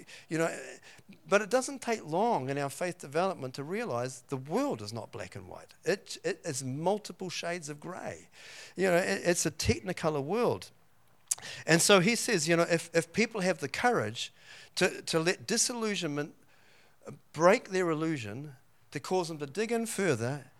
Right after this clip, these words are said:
he says we can, we can reach the next phase, which is, which doesn't seem that much better, but it's the rebellious phase where,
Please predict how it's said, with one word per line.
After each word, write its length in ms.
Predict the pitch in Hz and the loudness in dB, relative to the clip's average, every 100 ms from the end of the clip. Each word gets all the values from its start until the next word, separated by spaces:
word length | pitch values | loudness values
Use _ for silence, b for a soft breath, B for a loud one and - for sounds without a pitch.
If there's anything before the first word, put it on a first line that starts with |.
| b b | b b
he 120 | 175 | 0
says 280 | 175 196 170 | 4 2 0
we 340 | 175 175 175 185 | -6 -6 -2 0
can, 260 | 180 180 160 | -2 -4 -2
we 100 | 175 | -2
can 200 | 165 170 | -2 -4
reach 240 | - - | -4 -4
the 100 | 165 | -2
next 380 | 170 220 - - | -2 -2 -4 0
phase, 320 | 143 143 135 | 2 2 -2
which 200 | - - | -10 -8
is, 140 | 151 - | -10 -4
which 160 | 165 - | -2 0
doesn't 240 | 185 147 | -2 -2
seem 180 | 151 143 | -4 -2
that 140 | 143 | -4
much 200 | 147 - | -6 -4
better, 200 | 190 214 | -2 0
but 140 | 120 131 | 0 -2
it's 140 | 143 | -4
the 60 | 139 | -4
rebellious 540 | 143 170 214 233 156 | -2 0 0 -2 -6
phase 380 | - 101 92 117 | -8 -8 -8 -2
where, 260 | 147 160 | 4 4